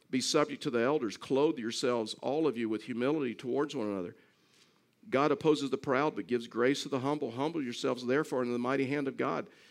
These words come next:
so at the proper time he may exalt you. The Bible talks a lot about this issue of humility. Humility simply says, "God, I'm, God, I'm, I'm dependent on you." If you're in that,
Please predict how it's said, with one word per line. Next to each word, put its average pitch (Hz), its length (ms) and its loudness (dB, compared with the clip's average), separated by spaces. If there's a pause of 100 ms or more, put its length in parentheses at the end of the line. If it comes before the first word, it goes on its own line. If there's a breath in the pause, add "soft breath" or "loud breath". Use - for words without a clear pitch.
(140 loud breath)
so - 140 2
at 139 60 0
the 151 80 0
proper 135 360 0
time 139 320 0
he 135 180 -4
may 139 200 0
exalt 147 540 -4
you. 80 100 -10 (640 soft breath)
The 117 60 -12
Bible 147 360 4
talks 147 320 -4
a 147 40 -6
lot 139 240 2
about 135 200 -2
this 131 180 -10
issue 135 260 -4
of 127 80 -4
humility. 131 640 0
Humility 131 540 -2
simply 131 380 -2
says, 151 300 0
"God, 135 260 0
I'm, 143 200 -2 (480 loud breath)
God, 147 160 4
I'm, 156 180 4 (140)
I'm 135 160 2
dependent 143 420 0
on 131 160 -2
you." 135 240 -2 (520 soft breath)
If 117 180 -2
you're 151 140 6
in 151 120 6
that, 147 220 4